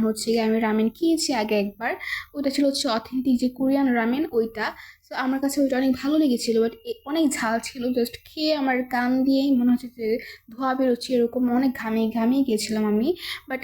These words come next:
এইটার খাওয়ার পর আমার কোনো কিছু ফিল হয়নি তেমন, ওইরকম ঝাল লাগেনি, বুঝি নাই আমি এটা কেন হয়েছে। But আমার এক্সপেকটেশন অনুযায়ী এটা ওরকম ছিল না।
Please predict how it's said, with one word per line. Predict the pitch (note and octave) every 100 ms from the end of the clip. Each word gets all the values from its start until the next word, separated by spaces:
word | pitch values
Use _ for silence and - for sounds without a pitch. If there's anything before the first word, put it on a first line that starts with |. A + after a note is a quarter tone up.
| -
এইটার | C#4+ D4+ D#4 C#4 C4
খাওয়ার | - A3+ A#3+
পর | C#4+ C4+ A#3+
আমার | B3 B3
কোনো | D#4+ D#4 D4+
কিছু | - D4
ফিল | - A3 A3
হয়নি | G#3+ A3 G#3+
তেমন, | F#3+ G3+ A3+
ওইরকম | A#3+ A3+ A3+ A3
ঝাল | A#3+ C4 B3
লাগেনি, | G#3 G3 G#3+ D4 - - - B3
বুঝি | C#4 D4
নাই | D4 B3+
আমি | A#3+ A#3+
এটা | C4+ B3
কেন | B3+ B3+
হয়েছে। | G#3+ G#3 - C#4+ - - - _ -
But | B3+ C4
আমার | C#4 A#3+ C4+
এক্সপেকটেশন | C#4 - E4+ - D#4 D#4 D4+
অনুযায়ী | C4 C4 B3+
এটা | A#3+ A#3
ওরকম | A3+ A#3+ B3 -
ছিল | F4 C4
না। | A3+